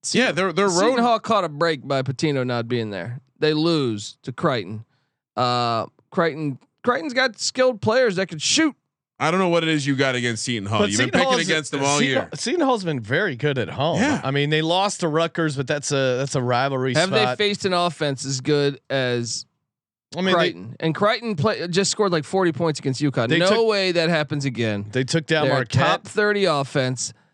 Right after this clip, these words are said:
Speaker 1: They're a top sixty defense. Creighton's coming in there and getting it done.
Speaker 3: I'm with, uh, Kramer here. Seton Hall. Let's go.
Speaker 2: Seton Hall's got an offense. I
Speaker 3: Seton Hall has some quality wins too.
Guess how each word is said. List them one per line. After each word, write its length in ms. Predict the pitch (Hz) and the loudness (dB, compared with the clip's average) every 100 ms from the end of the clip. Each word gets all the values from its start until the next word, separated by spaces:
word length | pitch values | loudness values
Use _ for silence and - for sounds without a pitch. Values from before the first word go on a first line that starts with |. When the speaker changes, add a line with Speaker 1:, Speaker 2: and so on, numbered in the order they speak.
| _ - | _ -2
Speaker 1:
They're 200 | 131 120 | 2 2
a 40 | |
top 320 | 120 175 170 | 2 0 0
sixty 460 | 170 - 196 - 190 | -2 -2 -2 -2 -4
defense. 800 | 156 160 147 156 139 135 123 - _ _ _ _ _ _ | 0 0 2 2 2 0 -4 -10 _ _ _ _ _ _
Creighton's 400 | - 175 185 160 | 0 2 2 -4
coming 280 | - 170 151 | -2 0 2
in 120 | 147 | 0
there 160 | 147 135 | 0 0
and 80 | 131 | 0
getting 180 | 135 123 | -2 -2
it 160 | 113 | -4
done. 380 | 110 131 120 98 - - _ _ _ _ _ | -2 0 -2 -6 -14 -20 _ _ _ _ _
Speaker 3:
I'm 120 | 151 | -2
with, 220 | 170 165 143 | 0 0 -2
uh, 140 | 120 | -4
Kramer 320 | 120 120 107 | -2 -2 -2
here. 180 | 107 98 | -4 -4
Seton 260 | - 135 113 | -4 -6 -4
Hall. 280 | 101 95 - _ _ _ _ _ _ | -4 -4 -10 _ _ _ _ _ _
Let's 100 | - | -6
go. 240 | 101 95 90 _ _ _ _ _ _ _ _ _ _ _ _ _ _ _ _ | -4 -4 -8 _ _ _ _ _ _ _ _ _ _ _ _ _ _ _ _
Speaker 2:
Seton 260 | - 262 427 | -4 0 2
Hall's 160 | 403 320 | 2 2
got 160 | 269 | 0
an 80 | 185 | 2
offense. 540 | 139 196 208 87 - 123 | 2 0 -2 -10 -6 0
I 120 | 170 | 0
Speaker 3:
Seton 160 | 247 262 | 2 2
Hall 160 | 262 | 2
has 140 | 240 208 | 2 -2
some 140 | 160 | -6
quality 400 | 135 156 156 135 | -2 0 0 -2
wins 380 | 135 143 101 - | -4 -6 -6 -8
too. 260 | 117 101 | -6 -6